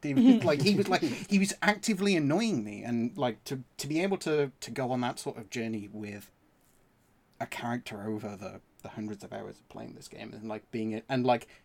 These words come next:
not even ending on his, like, "I am not Astarion's best friend." It's like, even, like, at the e-, epilogue, I got that same epilogue for him as, as Ken mentioned, where he's like, like, and, and, and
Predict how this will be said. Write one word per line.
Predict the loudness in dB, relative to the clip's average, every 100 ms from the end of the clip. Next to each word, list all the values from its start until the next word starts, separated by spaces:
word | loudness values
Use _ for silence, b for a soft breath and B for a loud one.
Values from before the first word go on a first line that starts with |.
| B
not | 4 4 4
even | 2 2 0 0
ending | 2 4 4 2
on | 2
his, | 0 0
like, | -4 -4 _ _ _ _ _ -6
"I | 2
am | 4 6
not | 4 0
Astarion's | -4 -2 -2 -2 -8 -8
best | -10 -8
friend." | -10 -10
It's | -10 -8
like, | -4
even, | -4 -4
like, | 4 6 6
at | 0 0
the | 0
e-, | -2 -2
epilogue, | -6 -4 -4 -2
I | -2
got | -2 -6
that | -6 -6
same | -6
epilogue | -6 -6 -8 -8
for | -12
him | -10 -8 -8
as, | -12 -14 -14
as | -12
Ken | -6 -4
mentioned, | -4 -6 -10
where | -8
he's | -10 -8
like, | -12 -12 -20
like, | -20 -20 _ _ _ _ _ _ _ _ _ _ _ _ _ _ _ _ -2
and, | 2 4 2 0
and, | 0 0 0
and | 0 0 0